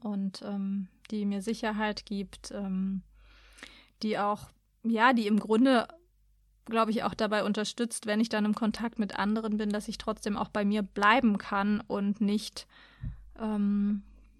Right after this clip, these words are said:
ja, ähm, mich nicht in irgendwelchen Verstrickungen <laughs> verliere, idealerweise, ja. Also,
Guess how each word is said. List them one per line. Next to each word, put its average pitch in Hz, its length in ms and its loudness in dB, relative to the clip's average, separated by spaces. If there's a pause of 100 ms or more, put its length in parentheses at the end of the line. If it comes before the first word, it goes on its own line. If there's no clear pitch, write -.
(640)
ja, 208 500 2 (140)
ähm, 180 420 -6
mich 202 160 -2
nicht 208 180 2
in 208 140 0
irgendwelchen 196 840 -2
Verstrickungen 202 760 0
<laughs> - 20 6
verliere, 226 500 4
idealerweise, 226 1000 2
ja. 208 200 -4 (680)
Also, 196 520 -2